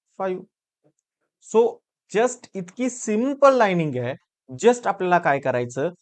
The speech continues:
की दोन पार्ट मध्ये किती ग्रुप बनवायचे हे कळायला पाहिजे. आणि ते कुठे असतं? तर डिनोमिनेटरला असतं.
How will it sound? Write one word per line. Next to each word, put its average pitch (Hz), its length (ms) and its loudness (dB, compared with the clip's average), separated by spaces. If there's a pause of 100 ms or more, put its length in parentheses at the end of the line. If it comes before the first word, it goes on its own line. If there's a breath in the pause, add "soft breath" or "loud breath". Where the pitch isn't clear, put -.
(160)
की 180 100 -4
दोन 175 760 2 (600)
पार्ट 127 340 4
मध्ये 127 260 -4
किती 247 440 -2
ग्रुप 196 360 0
बनवायचे 135 560 0 (640)
हे 226 80 10
कळायला 120 300 2
पाहिजे. 113 260 -8
आणि 160 160 -2
ते 214 100 2
कुठे 208 220 0
असतं? 202 200 -6
तर 220 120 -2
डिनोमिनेटरला 240 600 0
असतं. - 200 -10